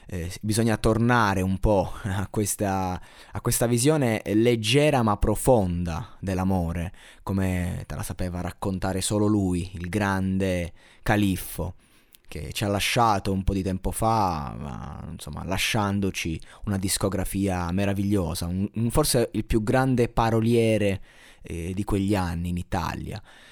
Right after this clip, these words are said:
E, e niente, io oggi mi, mi sento di voler affrontare questa tematica, la tematica del, dell'intensità,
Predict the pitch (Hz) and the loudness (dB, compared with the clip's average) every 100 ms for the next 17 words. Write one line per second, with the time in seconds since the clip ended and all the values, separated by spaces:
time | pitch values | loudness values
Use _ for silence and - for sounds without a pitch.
0 | - - - _ _ _ - 131 127 127 | -20 -20 -20 _ _ _ -4 0 2 4
1 | 123 120 120 120 120 110 - 135 165 123 | 2 2 2 0 0 -2 -2 2 2 2
2 | 110 127 135 117 127 110 110 104 98 98 | 2 4 4 4 2 2 2 4 2 0
3 | 113 117 123 143 147 139 113 104 107 107 | 0 0 0 2 2 4 4 4 2 0
4 | - 107 104 113 107 110 104 110 110 107 | 0 -2 0 0 2 0 -2 -2 0 0
5 | 95 85 - 87 92 92 107 120 127 127 | 0 -4 -6 -6 -2 -2 0 2 0 -2
6 | - 107 101 98 95 95 95 95 92 90 | 0 0 2 0 0 0 2 0 0 0
7 | 90 90 87 85 - - 98 113 113 110 | 0 0 -2 -4 -8 -6 2 4 4 2
8 | 127 120 117 - - 110 110 92 90 | 2 2 2 2 0 0 2 0 -2